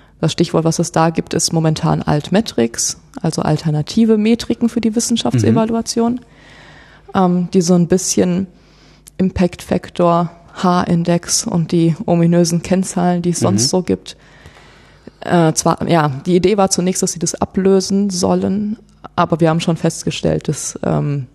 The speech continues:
Speaker 1: dass es wirklich nur, also
Speaker 2: Das,
Speaker 1: es ist keine
Speaker 2: das,
Speaker 1: Alternative, es ist etwas Zusätzliches.
Speaker 2: Ja.
Speaker 1: Interessant, aber
Speaker 2: Ja.
Speaker 1: eben auch nur was Zusätzliches,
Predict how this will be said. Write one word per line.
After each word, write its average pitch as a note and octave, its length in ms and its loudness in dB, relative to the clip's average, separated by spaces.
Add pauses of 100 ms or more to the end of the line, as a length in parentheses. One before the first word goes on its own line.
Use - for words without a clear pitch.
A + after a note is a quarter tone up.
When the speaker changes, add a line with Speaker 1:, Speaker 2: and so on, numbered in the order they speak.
(320)
Speaker 1:
dass E3 180 0
es F3 320 -2
wirklich F3+ 280 -2
nur, F3+ 280 0 (360)
also G#3 120 2
Speaker 2:
Das, - 20 4
Speaker 1:
es G3+ 60 4
ist A#3+ 140 0
keine A3+ 160 2
Speaker 2:
das, - 80 2
Speaker 1:
Alternative, G#3+ 600 2
es E3+ 120 0
ist - 120 -2
etwas - 360 -2
Zusätzliches. - 960 -2
Speaker 2:
Ja. - 960 -20
Speaker 1:
Interessant, F#3+ 720 -2
aber G3 320 2
Speaker 2:
Ja. G3+ 60 -4
Speaker 1:
eben G3+ 140 2
auch F#3+ 140 2
nur F#3 140 2
was F3 200 0
Zusätzliches, - 840 -10